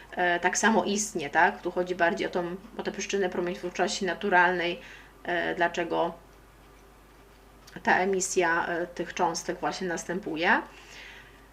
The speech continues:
E, jeśli chodzi o, o takie pojęcia podstawowe, to jeszcze mamy coś takiego jak, e, pierwiastki promieniotwórcze.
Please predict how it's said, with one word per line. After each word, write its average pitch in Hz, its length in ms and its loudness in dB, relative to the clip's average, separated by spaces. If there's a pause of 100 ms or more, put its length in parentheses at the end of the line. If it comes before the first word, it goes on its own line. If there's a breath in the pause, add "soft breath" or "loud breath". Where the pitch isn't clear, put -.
(300)
E, 185 380 2
jeśli 202 380 0
chodzi 277 380 2
o, - 320 6
o 226 80 4
takie 240 260 0
pojęcia 247 500 4
podstawowe, 269 640 6
to 277 100 2
jeszcze 277 340 2
mamy 262 300 4
coś 262 160 -6
takiego 240 380 -2
jak, 240 340 6
e, 202 240 0
pierwiastki 233 580 2
promieniotwórcze. 240 1080 4